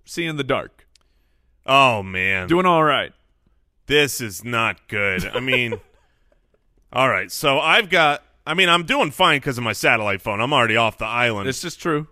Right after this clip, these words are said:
Speaker 2: Uh, but goodness gracious. Okay. I've got,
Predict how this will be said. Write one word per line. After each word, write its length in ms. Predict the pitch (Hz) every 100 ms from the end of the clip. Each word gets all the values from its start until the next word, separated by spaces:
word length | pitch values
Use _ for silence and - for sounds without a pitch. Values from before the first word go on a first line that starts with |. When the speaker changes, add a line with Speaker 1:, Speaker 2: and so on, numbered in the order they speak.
| _ _ _ _
Speaker 2:
Uh, 680 | 120 120 117 117 117 120 123
but 680 | 117 127 127 - _ 120 131
goodness 500 | 147 139 127 110 -
gracious. 680 | - 104 104 104 - - - -
Okay. 380 | 160 - 95 - _ _ _ _ _ _ _ _ _ _ _
I've 160 | - 127
got, 300 | 196 208 208